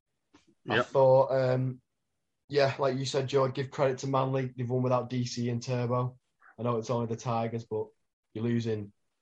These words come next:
Speaker 1: what, like, two and a half million salary cap there
Speaker 2: Yeah.
Speaker 1: in two players. Gotta give them credit. For Gerbo, another, uh, had a good game, good try assist. I thought he stated, stated his claim for Origin as well. I thought he stood up.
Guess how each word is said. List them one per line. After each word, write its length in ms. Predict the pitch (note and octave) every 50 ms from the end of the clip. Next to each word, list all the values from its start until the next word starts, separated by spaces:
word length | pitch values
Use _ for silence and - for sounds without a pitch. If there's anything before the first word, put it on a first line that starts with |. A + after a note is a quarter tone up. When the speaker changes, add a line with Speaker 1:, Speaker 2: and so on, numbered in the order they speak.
| _ _
Speaker 1:
what, 200 | - A2 G#2+ -
like, 280 | G2 G2 G2 G2 G2 G2 - _ _ _ _
two 180 | - - B2 A2
and 80 | A2 A#2
a 40 | A2+
half 220 | A2+ A2 A2 - A#2
million 360 | A2+ A2 A2+ A#2 A#2 A#2 A2+
salary 340 | A#2 - C3 A#2+ B2 B2 A#2+
cap 220 | - C3 B2 - -
there 280 | B2 B2 B2+ B2+ B2+ - _ _ _ _ _ _ - -
Speaker 2:
Yeah. 80 | - D3
Speaker 1:
in 80 | -
two 180 | - - C3 B2
players. 560 | B2 C3 B2+ B2+ B2+ B2+ B2+ B2+ B2+ - - _ _ _ _ _ _ _ _
Gotta 140 | - B2+ B2
give 140 | A#2 B2 A#2
them 100 | B2 A#2+
credit. 420 | A#2 - C#3 C3+ C3 C3 C3+ - - _ _ _ _ _ _ _ _ _ _ _ _ _ _ _ - - - - - - - -
For 380 | - C3+ C3 C3 C3+ C#3 C#3 - - - _ _ _ _ _ _ _ _ _ _ _ _ _ _ -
Gerbo, 500 | - D#3 D3 D3 C#3+ C#3 D3 D3+ D#3 - - - _ _ _ _ _ _ _ _ _ -
another, 360 | C3+ C3 C3+ C3 C#3 C#3 C3+ - -
uh, 160 | A#2 - A#2+ B2+ B2+ B2+ B2+
had 120 | B2 B2 B2
a 40 | B2+
good 180 | C3 C#3 C3
game, 400 | B2+ C#3 C3 C3 C#3 C3+ B2+ - - - - -
good 160 | - C#3+ C3+
try 320 | - - D3+ C#3 C#3 C#3+ C#3
assist. 360 | C3+ C3 - D3+ C#3+ - -
I 40 | C3
thought 240 | B2+ - C3+ C#3 -
he 80 | C3+ C3+
stated, 680 | B2+ - - - - - - C3+ C3+ B2 C3 B2+ A#2+ - - -
stated 280 | - - D3 C3+ B2+ C3
his 80 | B2+ -
claim 260 | - C3+ C3 C3+ C3
for 100 | C3+ C3+
Origin 280 | C3 C3 B2+ B2 C3
as 80 | C3 B2
well. 120 | C3+ C3+ C3+
I 20 |
thought 180 | C3 - G#2 B2
he 80 | B2+
stood 240 | B2 - - B2+ A#2+
up. 60 | B2+